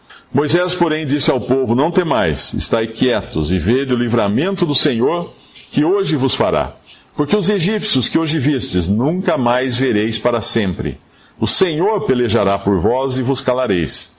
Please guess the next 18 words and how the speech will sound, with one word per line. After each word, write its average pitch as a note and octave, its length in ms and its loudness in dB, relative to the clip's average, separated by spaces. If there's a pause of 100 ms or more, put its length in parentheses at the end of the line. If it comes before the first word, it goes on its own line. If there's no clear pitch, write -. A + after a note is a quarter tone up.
(300)
Então E3 300 2
disse G3 280 0
o - 20 0
Senhor F3 260 2
a E3+ 60 0
Moisés, D3 560 0
"Por D#3+ 180 0
que G3+ 140 0
clamas E3 380 0
a A#2 80 2
mim? F3 280 -2 (100)
Dize D#3+ 340 -2
aos C#3+ 140 0
filhos C#3+ 220 0
de B2 80 2
Israel A2 420 2
que C#3 120 -4
marchem. A2+ 500 0